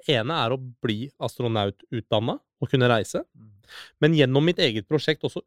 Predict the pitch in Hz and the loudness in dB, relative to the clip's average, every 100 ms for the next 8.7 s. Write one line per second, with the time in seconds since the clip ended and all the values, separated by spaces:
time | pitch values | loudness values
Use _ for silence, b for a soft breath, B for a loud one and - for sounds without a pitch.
0 | 156 120 - - 127 - 240 - - 165 | -8 -10 -8 -6 -4 -4 -6 -6 -6 -6
1 | - _ 196 139 127 120 - 156 - 180 | -6 _ 0 2 2 -2 2 2 4 2
2 | - 156 107 110 113 113 - 120 101 117 | 4 0 0 -6 -4 -6 -4 -4 -4 -6
3 | 104 110 _ _ _ _ _ 190 214 208 | -8 -10 _ _ _ _ _ 2 4 4
4 | 262 - 131 - 180 - 180 123 110 107 | 2 2 2 0 -6 -2 -2 0 -4 -4
5 | 107 110 123 - 113 110 107 120 113 117 | -2 -4 -6 -4 -2 -2 -4 -4 -4 -6
6 | - 123 131 117 208 - _ _ B B | -2 0 0 0 -4 -6 _ _ B B
7 | B B B B _ _ - 139 156 156 | B B B B _ _ -8 2 4 6
8 | 170 180 185 175 147 143 147 | 4 4 0 0 -2 -4 -6